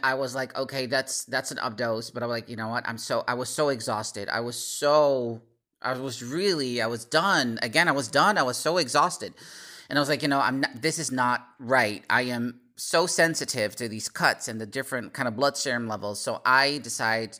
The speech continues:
within, like, two or three days to up dose to four milligrams of diazepam slash Valium.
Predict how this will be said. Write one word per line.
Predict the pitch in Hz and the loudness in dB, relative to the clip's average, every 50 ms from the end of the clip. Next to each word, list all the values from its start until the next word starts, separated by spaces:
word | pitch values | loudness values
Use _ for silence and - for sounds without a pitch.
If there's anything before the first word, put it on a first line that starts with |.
| - _ | -20 _
within, | 104 101 110 104 107 117 110 | -10 -8 -8 -4 -4 -4 -4
like, | 110 110 101 - | -4 -6 -6 -8
two | - - 120 117 | -10 -10 -8 -8
or | 107 | -8
three | 98 113 107 104 | -8 -8 -8 -2
days | 120 147 151 135 120 107 101 101 98 - - _ - - - - - _ - | 0 2 2 2 0 -2 -4 -6 -8 -12 -14 _ -20 -20 -20 -20 -16 _ -4
to | - - | -2 0
up | 147 143 - - - | 0 -2 -4 -4 -2
dose | 127 120 120 117 117 | 0 0 0 0 -2
to | - 120 | -6 -8
four | - - 113 110 104 | -10 -4 -2 -2 0
milligrams | 117 151 165 147 120 - 95 90 92 90 82 - - - - - - _ _ _ _ _ _ _ _ 131 | 2 2 2 2 0 -2 -4 -6 -8 -10 -14 -16 -16 -18 -18 -20 -20 _ _ _ _ _ _ _ _ -6
of | 123 120 113 104 98 90 | -4 -4 -4 -4 -6 -2
diazepam | - 110 117 113 107 104 104 98 98 104 107 107 98 | 0 0 2 2 2 0 -2 -2 -6 -10 -12 -12 -10
slash | - 104 101 104 - | -8 -8 -8 -6 -4
Valium. | 123 117 117 107 92 87 78 | -2 -2 -2 -2 -6 -10 -14